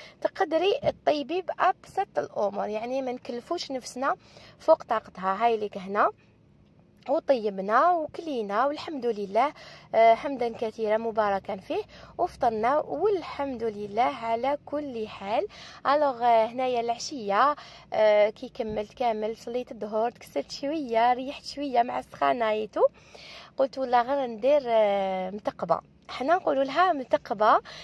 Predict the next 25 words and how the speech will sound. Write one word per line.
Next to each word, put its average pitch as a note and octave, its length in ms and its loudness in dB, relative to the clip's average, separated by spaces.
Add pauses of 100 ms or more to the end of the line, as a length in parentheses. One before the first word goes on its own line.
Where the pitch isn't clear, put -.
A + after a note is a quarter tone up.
(220)
آه، A#3 220 8
من B3+ 160 -2
الناس D4 300 -2
كامل E4 360 4
تعرفها C4+ 640 2
بالبراج، G#3 680 -2
البراج G#3+ 540 2
ولا A#3 360 0 (360)
المتقبه B3+ 500 2
تاع - 180 0
التمر. A#3 420 -2 (480)
كاين، C4+ 460 2
آه، A#3+ 180 6
حنا C4 200 -4
نقولوا B3+ 340 2
متقبه A3+ 380 2
تاع A3+ 180 0
التمر، G#3 440 2 (540)
وعندنا B3+ 760 2
تاني D#4+ 360 0
متقبه E4 480 2
اللي D#4 140 -4
ما C#4+ 100 0
تجيش C4+ 300 -6
بالتمر D4 340 0